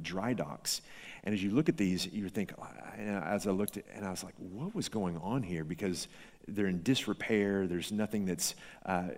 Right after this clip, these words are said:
connected to the industry at this point. Um, but I began to do, uh, research on what these dry docks along the Columbia River in Vancouver, Washington were used for. And I found out that they were used to build the Liberty ships.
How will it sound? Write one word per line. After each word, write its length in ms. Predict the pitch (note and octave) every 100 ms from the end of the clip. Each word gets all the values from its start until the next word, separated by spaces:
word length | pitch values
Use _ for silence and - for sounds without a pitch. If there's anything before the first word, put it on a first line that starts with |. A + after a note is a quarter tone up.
| - -
connected 420 | A#2 G#2 G#2 G#2+ -
to 100 | F#2+
the 80 |
industry 600 | F#2 G2+ G2 - F#2+ F2+
at 120 | F2 -
this 160 | F#2
point. 400 | - G2 F#2 - - - - - -
Um, 260 | A2 G#2 F#2+
but 260 | G#2 -
I 100 | -
began 340 | G2 G#2+ C3+ D3+
to 80 | G#2
do, 420 | G2+ F#2+ F2+ - -
uh, 260 | G2 F2+
research 580 | E2+ B2 D3+ - E2+ -
on 280 | G2 F#2+ F2
what 140 | A2+ -
these 220 | G#2+ D2+
dry 440 | - F2 G2 D#3
docks 480 | G2 D#2 D#2+ - - - -
along 260 | G2 A2 F#2+
the 60 |
Columbia 480 | - A2 A2+ C#3 B2
River 360 | F#2+ F2 E2+ C#2+
in 140 | E2+
Vancouver, 440 | G2 G2+ A#2 F#2+
Washington 500 | F2+ F2+ F2 E2+ E2
were 100 | D#2
used 280 | D2+ F#2 G2
for. 260 | - D2 - - - -
And 60 | G#2+
I 60 | G2+
found 380 | B2 C3+ D#3
out 320 | G#2+ E2 - - - - G#2+
that 100 | B2
they 100 | A2+
were 120 | G2
used 320 | A2+ C3+ -
to 60 | A2
build 400 | F2+ F2 F2 - G#2
the 100 | A2
Liberty 340 | C3+ B2 E2
ships. 500 | - D#2+ - -